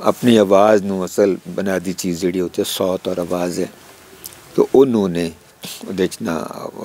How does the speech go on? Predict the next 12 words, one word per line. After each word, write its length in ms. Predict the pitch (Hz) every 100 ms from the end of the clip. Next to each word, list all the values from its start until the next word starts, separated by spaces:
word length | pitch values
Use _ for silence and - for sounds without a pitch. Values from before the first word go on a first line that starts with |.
| 117
लफ्जां 380 | 113 101 123 127
च 120 | 113
ढालिया, 680 | 104 - - 98 90 110 110 _ _ _ _ _ _ _ _
ते 100 | 113 - _ _ _ _
अफसाना, 760 | 101 - 107 101 98 98 95
ते 220 | 82 101 87
नावल, 760 | 87 92 92 90 90 87 82 80 -
ते 200 | 87 85
ड्रामे 460 | 85 107 107 110
लिखने 320 | 95 - 76
शुरू 240 | 69 - -
कीते। 400 | - - -